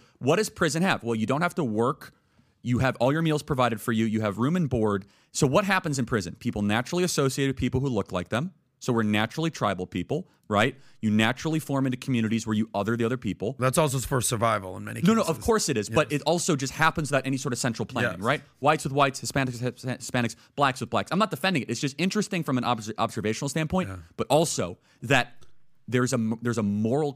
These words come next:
Speaker 1: code that comes in where even the people who are locked up for life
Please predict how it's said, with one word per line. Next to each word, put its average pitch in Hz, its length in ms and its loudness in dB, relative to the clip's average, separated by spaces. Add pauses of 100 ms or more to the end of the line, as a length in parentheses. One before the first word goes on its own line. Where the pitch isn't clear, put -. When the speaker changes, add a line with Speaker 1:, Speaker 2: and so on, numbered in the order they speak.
Speaker 1:
code 113 360 -2
that 101 140 -4
comes 98 320 -4
in 92 300 0 (240)
where 113 140 -2 (100)
even 170 340 2
the 196 80 0
people 131 440 -2
who 113 100 -2
are 101 100 2
locked 110 340 0
up 151 140 0
for 156 160 -2
life 104 360 0